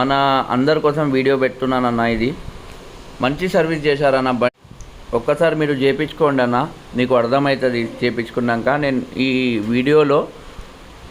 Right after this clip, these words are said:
నంబర్ మెన్షన్ చేస్తాను, మూర్తి అని వ్యక్తి, ఆయనకి కాల్ చేసుకోండి. మీరు, మీరు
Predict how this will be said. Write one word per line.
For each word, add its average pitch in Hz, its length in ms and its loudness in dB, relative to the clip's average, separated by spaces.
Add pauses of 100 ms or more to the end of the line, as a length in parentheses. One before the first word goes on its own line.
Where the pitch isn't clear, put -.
(180)
నంబర్ 143 380 2
మెన్షన్ 135 420 0
చేస్తాను, 120 460 0 (760)
మూర్తి 135 400 0
అని 139 220 0
వ్యక్తి, 127 320 0
ఆయనకి 131 400 -2
కాల్ 113 300 4
చేసుకోండి. 117 540 2 (100)
మీరు, 113 180 -2 (1900)
మీరు 139 180 2